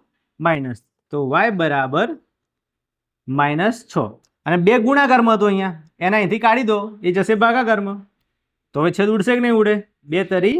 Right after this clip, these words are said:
છ. તો કેટલો જવાબ આવ્યો? માઇનસ ત્રણ. તો જ્યારે એક્સની કિંમત છ છે, ત્યારે વાયની કિંમત માઇનસ ત્રણ છે. તો બંને સમીકરણના કોષ્ટક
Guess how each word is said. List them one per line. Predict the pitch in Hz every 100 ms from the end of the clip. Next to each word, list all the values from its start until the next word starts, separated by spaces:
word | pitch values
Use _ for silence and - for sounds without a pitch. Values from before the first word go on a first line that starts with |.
| 349 _ _ _ _
છ. | - 131 127
તો | 143
કેટલો | 180 196
જવાબ | 185 180
આવ્યો? | 180 151
માઇનસ | 135 143 220 262 - _ _ _ _ _ -
ત્રણ. | 151 123 120 _ _ _ -
તો | 139 120
જ્યારે | 185 233
એક્સની | 208 - 220
કિંમત | 208 196 190 -
છ | 226 214 156
છે, | 147 135 -
ત્યારે | 151 151
વાયની | 135 139 147
કિંમત | 131 156 165 127
માઇનસ | 127 226 277 _ -
ત્રણ | 131 156 160
છે. | 123 - _ _ _ _ -
તો | 170 160
બંને | 170 170 254 285
સમીકરણના | 226 220 220 214 208 214 208
કોષ્ટક | 185 - 196